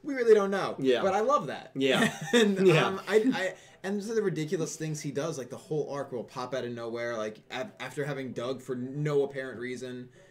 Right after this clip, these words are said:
Speaker 1: Just s-, something really just charming about having him, you know, at Asana's side the whole arc.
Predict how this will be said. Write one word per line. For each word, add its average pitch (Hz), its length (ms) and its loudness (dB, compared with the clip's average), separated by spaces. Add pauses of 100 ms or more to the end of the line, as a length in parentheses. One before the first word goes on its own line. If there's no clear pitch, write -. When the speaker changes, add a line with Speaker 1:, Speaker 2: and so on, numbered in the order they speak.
(180)
Speaker 1:
Just - 280 -6 (420)
s-, - 280 -8
something 247 400 -6
really 175 280 2
just - 200 -10
charming 139 760 -6
about 123 320 -6
having 127 320 -8
him, 120 380 -10
you 123 100 -10
know, 110 220 -8 (600)
at 123 320 -10
Asana's 117 360 -10
side 95 340 -10
the 107 80 -8
whole 104 160 -10
arc. 73 280 -16